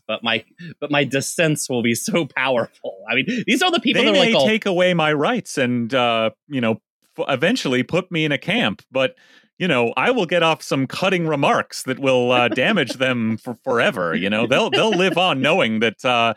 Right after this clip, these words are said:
Speaker 2: I got one over on them by their own logic.
Speaker 1: Well, it's like looking at the, like, litany of Holocaust memoirs and being like, "Yeah, the Holocaust might have been bad, but the literature that came out of it was
Speaker 2: Oh my
Speaker 1: very powerful." <laughs>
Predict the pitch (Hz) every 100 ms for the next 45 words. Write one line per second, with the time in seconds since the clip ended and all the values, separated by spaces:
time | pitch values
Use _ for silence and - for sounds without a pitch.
0 | - _ _ 123 147 135 147 151 143 160
1 | 147 113 110 113 113 117 120 123 139 127
2 | 131 127 135 127 113 131 147 76 - _
3 | _ _ - 214 214 208 247 - 208 233
4 | 247 240 185 190 - 170 143 123 113 135
5 | 143 131 107 113 117 120 135 131 - 127
6 | 127 131 131 131 127 120 127 123 117 107
7 | - _ _ _ 359 381 330 254 208 220
8 | 208 175 156 160 143 123 104 139 127 98
9 | 92 _ _ 254 208 120 113 233 208 127
10 | - 131 107 104 - 110 117 113 104 95
11 | 98 107 117 101 135 127 110 107 127 104
12 | 92 92 107 113 190